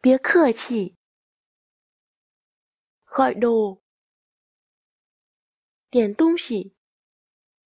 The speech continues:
Thực đơn của quán chúng tôi. 我们店的菜单.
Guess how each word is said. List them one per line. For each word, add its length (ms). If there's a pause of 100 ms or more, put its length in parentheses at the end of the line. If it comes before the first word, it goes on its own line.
(1300)
Thực 180
đơn 300
của 280
quán 200
chúng 220
tôi. 340 (3250)
我 140
们 200
店 300
的 180
菜 280
单. 380